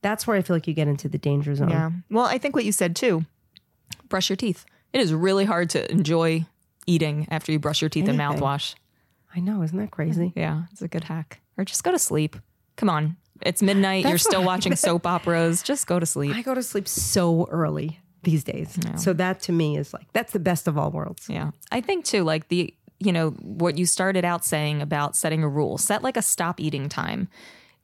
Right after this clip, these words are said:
Speaker 2: To me, I remember when you used to do intermittent fasting, and that is like, for me, too extreme, scary. But the, like, baby version of that is if you just say, "Look, from eight A M, eight P M to eight A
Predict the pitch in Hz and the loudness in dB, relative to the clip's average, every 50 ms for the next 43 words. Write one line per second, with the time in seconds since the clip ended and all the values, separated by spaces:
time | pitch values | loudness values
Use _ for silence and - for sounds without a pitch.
0 | _ - - 240 202 214 240 254 233 214 185 180 180 180 180 185 202 214 208 190 | _ -2 0 2 2 4 4 2 2 2 2 2 2 2 2 2 2 0 2 2
1 | 180 175 170 170 175 170 170 - - 160 165 156 147 156 156 151 151 147 147 151 | 2 2 2 2 2 2 0 0 0 0 0 0 0 0 0 0 0 -2 -4 -4
2 | - 147 131 120 123 - - - 80 85 - - 160 156 - 156 170 185 196 208 | -4 -4 -4 -2 -4 -4 -6 -6 -8 -6 -2 -2 -2 -2 0 -2 -2 0 0 -2
3 | 185 170 175 165 156 151 - - _ _ - - _ _ - - - - 185 190 | 0 0 0 0 0 -2 -4 -8 _ _ -20 -20 _ _ -20 -12 -2 0 2 2
4 | 190 190 190 202 190 175 156 156 156 156 - - 180 170 165 - - - - 170 | 4 4 4 4 4 4 4 2 0 -2 0 0 0 0 0 0 -2 0 0 2
5 | 160 156 156 156 151 - - 165 147 151 151 151 151 147 147 147 - _ 269 285 | 2 2 2 0 -2 -2 0 0 0 2 2 2 0 0 -2 -4 -2 _ 0 2
6 | 220 185 - - - _ _ _ _ _ _ _ _ - 180 180 208 220 220 220 | 2 0 0 -2 -10 _ _ _ _ _ _ _ _ -4 0 0 2 2 2 2
7 | 196 - - 180 196 196 220 226 220 226 214 226 226 240 240 240 240 233 233 240 | 0 0 0 0 2 2 2 2 2 2 2 2 2 2 0 0 0 0 0 2
8 | 233 202 190 185 196 190 202 208 202 202 202 - 208 202 214 262 269 247 - - | 2 2 2 2 0 0 0 -2 -2 -2 -2 0 0 -2 0 -2 -2 -4 -4 -10
9 | _ _ _ _ - - 190 190 190 185 185 180 - - _ _ - 180 185 196 | _ _ _ _ -6 -2 0 2 2 2 0 0 -2 -8 _ _ -2 0 2 2
10 | 202 202 202 202 202 208 - - 185 202 202 - - 220 214 202 208 214 - - | 2 2 2 2 0 0 0 0 0 0 0 -2 -2 0 2 2 2 0 0 0
11 | - 196 208 214 | 0 0 0 0